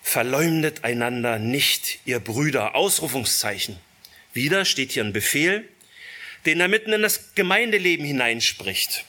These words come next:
"Brüder, verleumden Brüder." Das ist offensichtlich seit Beginn der Gemeinde üblich, dass das passiert, und deswegen wird es auch in den anderen neutestamentlichen Briefen immer wieder thematisiert von allen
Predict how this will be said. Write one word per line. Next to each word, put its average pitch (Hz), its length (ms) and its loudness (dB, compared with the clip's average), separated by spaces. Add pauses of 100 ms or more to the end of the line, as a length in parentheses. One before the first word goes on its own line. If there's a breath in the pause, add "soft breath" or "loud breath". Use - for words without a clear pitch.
(120)
"Brüder, 196 800 0 (420 loud breath)
verleumden 143 920 0
Brüder." 117 640 -2 (760 loud breath)
Das 123 160 -2
ist 165 100 0
offensichtlich 165 540 0
seit 165 360 -2
Beginn 185 520 0 (480 loud breath)
der 156 80 2
Gemeinde 175 720 -2 (1080)
üblich, 175 380 -2
dass 170 180 -2
das - 200 0
passiert, 180 560 0
und 143 180 -4
deswegen 147 320 0
wird 156 140 -2
es 131 100 0
auch 131 140 0
in 143 80 0
den 139 100 0
anderen 165 260 0
neutestamentlichen 139 760 -2
Briefen 143 280 -4
immer 139 220 0
wieder 135 320 -2
thematisiert 127 720 -2
von 90 220 -8
allen 120 320 -2